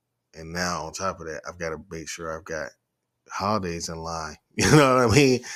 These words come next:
Uh, so holidays is coming up. You know, I think there's pressures behind that too. Um, anxieties about being around family, anxieties around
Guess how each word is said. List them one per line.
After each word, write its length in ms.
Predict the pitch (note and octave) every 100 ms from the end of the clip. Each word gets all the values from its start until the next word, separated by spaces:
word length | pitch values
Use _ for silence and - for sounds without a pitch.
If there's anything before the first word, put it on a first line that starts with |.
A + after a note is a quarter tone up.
| - - - -
Uh, 440 | G2 F#2+ F2+ D2+ C#2 _
so 500 | - - F#2 E2+ D#2 - - _ _ _
holidays 540 | - B2 B2+ A#2+ A2
is 80 | G#2
coming 360 | - G#2 G2+ G2
up. 220 | F#2+ D#2+ -
You 140 | F2
know, 160 | F2+ E2
I 80 | D#2
think 240 | F#2 -
there's 240 | E2 D#2+
pressures 480 | - F#2+ F2+ - F2
behind 420 | E2+ E2+ F2 F2
that 220 | F#2 F#2 -
too. 340 | F#2 F#2+ F#2+ _ _ _ _ _ _
Um, 280 | D#2 E2+ D#2
anxieties 580 | D#2+ D#2 E2 F2 E2+ E2+
about 340 | E2 D2+ A#1+
being 180 | F2 F2
around 300 | E2 D#2 D2
family, 600 | - E2 E2+ E2 E2 E2+ D2
anxieties 600 | D#2+ D#2+ D#2+ D#2+ E2 E2
around 560 | D#2+ D#2+ D#2 D2+ D2